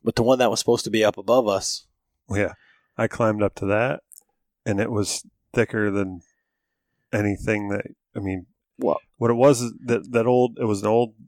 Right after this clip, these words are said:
Speaker 2: the old logging road, and then all them little jack pines and all that scrubby shit grew up on it. And so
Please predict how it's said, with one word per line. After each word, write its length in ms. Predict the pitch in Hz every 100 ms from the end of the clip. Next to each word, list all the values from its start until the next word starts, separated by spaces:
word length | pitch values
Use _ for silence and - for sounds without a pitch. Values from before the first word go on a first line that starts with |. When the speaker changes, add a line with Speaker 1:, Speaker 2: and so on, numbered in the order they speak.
| -
Speaker 2:
the 120 | 104
old 180 | 101 120
logging 340 | 123 143 110
road, 300 | 98 98 98
and 100 | 101
then 100 | 101
all 200 | 104 107
them 160 | 107 110
little 200 | 110 98
jack 360 | 92 107 - -
pines 380 | 110 101 98 98
and 80 | 95
all 160 | 98
that 200 | 101 -
scrubby 440 | - - 110 107 101
shit 340 | - 98 - -
grew 280 | - 107 107
up 120 | -
on 200 | 95 87
it. 100 | 95 _ _ -
And 180 | 98 95
so 340 | - 98 90